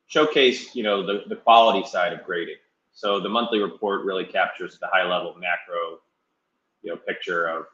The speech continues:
you know, just who's seeing the most volume from a grading standpoint, or who's seeing the least volume.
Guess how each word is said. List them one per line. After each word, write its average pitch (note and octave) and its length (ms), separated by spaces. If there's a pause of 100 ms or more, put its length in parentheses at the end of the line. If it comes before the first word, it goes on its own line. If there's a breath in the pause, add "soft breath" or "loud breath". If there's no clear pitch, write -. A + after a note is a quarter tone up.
you - 60
know, D#2+ 160
just - 360
who's C3 360 (400)
seeing G2+ 520
the G2 60
most F#2+ 300
volume E2+ 500
from F2 100
a D#2 40
grading E2+ 260
standpoint, - 440
or F2+ 60
who's F#2+ 180
seeing F#2+ 120
the E2+ 80
least F2 280
volume. D#2+ 320